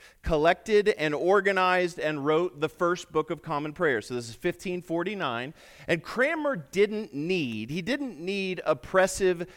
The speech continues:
medieval practices or imagery to know the impurity of his own heart. And so he began his service, as we begin our service every week, with a prayer for purity, for a prayer for purity of heart. This is on page one hundred and twenty-four.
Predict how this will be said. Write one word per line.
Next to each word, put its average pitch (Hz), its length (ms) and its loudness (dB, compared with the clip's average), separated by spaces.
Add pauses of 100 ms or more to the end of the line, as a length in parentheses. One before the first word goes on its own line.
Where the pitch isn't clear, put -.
(120)
medieval 170 560 0
practices 175 1000 0
or 151 360 2
imagery 135 840 -2 (300)
to 165 160 -2
know 165 440 2
the 147 300 -6 (100)
impurity 156 880 -4
of 120 200 -2
his 123 240 -6 (100)
own 123 220 -6
heart. 143 560 -4 (360)
And 139 80 -2
so 165 220 4
he 196 240 -2
began 180 540 2
his 170 200 0
service, 147 640 -2 (240)
as 160 180 2
we 185 200 -2
begin 180 400 0
our 247 280 6
service 156 480 -2
every 147 320 2
week, 135 380 -2 (220)
with 170 180 0
a 190 60 2
prayer 180 560 2
for 185 160 -8
purity, 170 840 -4
for 139 140 -4
a 131 40 -4
prayer 180 380 2
for 170 140 -8
purity 156 560 -4
of 151 80 -6
heart. 160 260 2
This 131 80 -10
is - 60 -10
on 139 120 -4
page 139 280 -4
one 135 160 -6
hundred 135 320 -6
and 160 80 -10
twenty-four. 143 600 -2